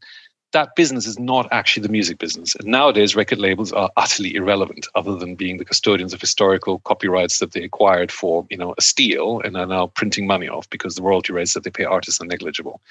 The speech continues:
The music business today is Spotify. And the music business is not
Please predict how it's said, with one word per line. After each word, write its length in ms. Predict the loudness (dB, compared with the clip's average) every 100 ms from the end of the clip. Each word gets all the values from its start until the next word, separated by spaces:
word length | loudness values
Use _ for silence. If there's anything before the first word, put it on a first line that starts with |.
| -20 -12
The 80 | 0
music 340 | 2 4 2 4
business 360 | 4 4 2
today 440 | 2 4 4 4 2
is 400 | 2 2 2 -2 _ _ -2
Spotify. 480 | 0 0 -2 -4 -6
And 120 | -6 0
the 40 |
music 280 | 2 2 4
business 360 | 4 4 0
is 140 | -4 -4
not 260 | -2 -2